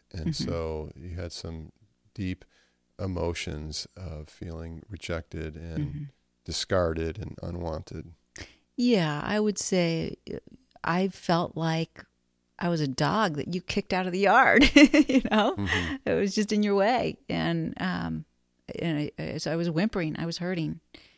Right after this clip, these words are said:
Speaker 2: And yet I was feeling guilt and shame over that because I knew that this was, I mean, this was your dad's funeral. You were burying your dad the next day. How could I have any needs?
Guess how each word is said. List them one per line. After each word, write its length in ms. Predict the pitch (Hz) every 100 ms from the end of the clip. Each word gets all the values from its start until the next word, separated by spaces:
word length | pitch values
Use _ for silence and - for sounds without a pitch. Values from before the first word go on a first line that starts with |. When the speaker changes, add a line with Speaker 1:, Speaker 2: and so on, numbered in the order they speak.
| _ -
Speaker 2:
And 140 | 175
yet 100 | 170
I 40 | 160
was 160 | 156
feeling 240 | - 180 160
guilt 280 | 170 170 -
and 120 | 160
shame 280 | - 175 175
over 180 | 160 156
that 320 | 156 151 -
because 240 | 165 165
I 120 | 156
knew 540 | 156 165 175 160 151 151 _
that 80 | _ -
this 180 | 175
was, 160 | 190 -
I 40 | 175
mean, 80 | -
this 180 | - -
was 100 | -
your 60 |
dad's 400 | - 175 180 - _ _ _ _ _ _ _
funeral. 480 | - 185 262 - -
You 120 | 160
were 80 | 185
burying 420 | - 202 226 208
your 100 | 180
dad 280 | 185 247 233
the 60 |
next 260 | 151 139 -
day. 320 | - - - _ _ _
How 120 | -
could 140 | 220 220
I 100 | 285
have 160 | 285
any 160 | 202 165
needs? 440 | 143 85 - -